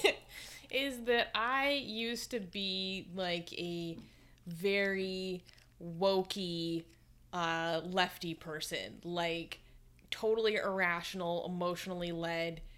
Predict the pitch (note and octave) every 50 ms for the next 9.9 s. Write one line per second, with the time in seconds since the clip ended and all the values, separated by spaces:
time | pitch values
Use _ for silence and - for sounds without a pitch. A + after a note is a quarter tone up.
0 | - - - - - - - - - F#3+ F#3 F#3 - - F#3+ F3 E3+ F#3+ F3 E3
1 | - E3+ E3+ E3 E3+ F3 E3+ E3+ E3+ E3 E3 - - - - - - - - F3
2 | E3+ E3 E3 E3 E3 D#3+ D#3+ E3 E3 E3 E3+ E3+ - - - F#3 F3 F3 F3 E3+
3 | E3+ E3+ E3+ E3 - - - F3 - - G3+ F#3+ F#3 - - G3 F3+ F3 F3+ D3+
4 | F3+ F3 F#3 F3+ E3+ E3+ E3+ - - F3 E3+ - - F3 E3 E3 E3 D#3+ D#3+ -
5 | - - - - - - - F3 E3+ E3+ E3 D#3+ E3 E3 E3 E3 E3 E3 - -
6 | - F3 F3+ F3 - F#3+ F#3 D#3 - D#3 E3+ E3 - - F#3 F3+ E3+ - F#3 F3
7 | E3 E3+ E3+ E3+ - - F#3 E3 E3+ E3+ E3+ E3 - F3 E3 F#3 F3 E3+ F3 F3+
8 | F3+ F3 F3 E3 F3+ E3+ E3+ F3 E3+ F3+ F3+ F3 F3 F3 F3 - - F#3 F#3+ F3+
9 | F3 - F3+ F3 F3+ - E3+ E3+ E3 E3 E3+ E3+ E3+ E3 E3 E3 E3